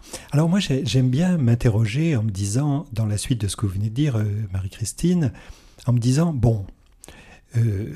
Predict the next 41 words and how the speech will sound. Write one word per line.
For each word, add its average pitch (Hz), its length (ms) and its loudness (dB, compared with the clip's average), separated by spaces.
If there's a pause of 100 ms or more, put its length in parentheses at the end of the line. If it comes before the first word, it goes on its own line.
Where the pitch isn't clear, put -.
(140)
vous 123 60 -10
savez, 123 240 2
c'est - 160 0
comme 120 240 4
dans, 107 400 2
dans 104 160 -2
les 95 120 -2
films 147 320 2
maintenant, 135 480 0
euh, 90 60 0
souvent, 113 440 0
il 85 80 -4
y 78 60 -10
a 78 40 -10
une 95 240 -8
grosse 123 300 0
scène 110 240 2
d'action 113 420 0
au 104 60 4
début, 147 440 4
puis 107 120 -2
ensuite, 180 240 -2
il - 40 0
y - 40 2
a - 20 4
le 104 60 0
générique. 120 500 4 (220)
Mais 131 160 2
on 131 120 4
a 117 60 4
posé 131 400 4
la 113 120 2
base 139 200 4
du 117 140 2
problème 127 320 6
au 117 60 6
départ. 101 300 -4 (540)
Donc 135 200 4
là, 214 220 4
on 160 100 6
voit 110 380 0